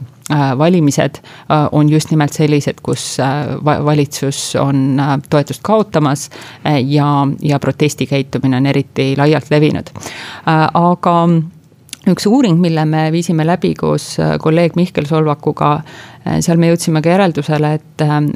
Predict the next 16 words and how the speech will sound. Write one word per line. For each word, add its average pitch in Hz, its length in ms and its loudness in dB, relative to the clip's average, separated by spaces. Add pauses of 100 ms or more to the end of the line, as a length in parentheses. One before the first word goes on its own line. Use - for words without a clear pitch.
et 147 80 -4
Tarandi 165 380 2
erakordne 160 480 0
edu 190 200 0
võis 151 320 0
olla 151 420 0
seotud, 165 800 -2
äh, 151 220 -2 (100)
ka 151 280 0
sellise 151 480 -2 (220)
Eesti 160 360 0 (220)
erakonnasüsteemi 151 920 2 (160)
teatava 143 360 0
kinnikülmutatusega 151 1500 0
sellel 135 360 -2
hetkel. - 460 -4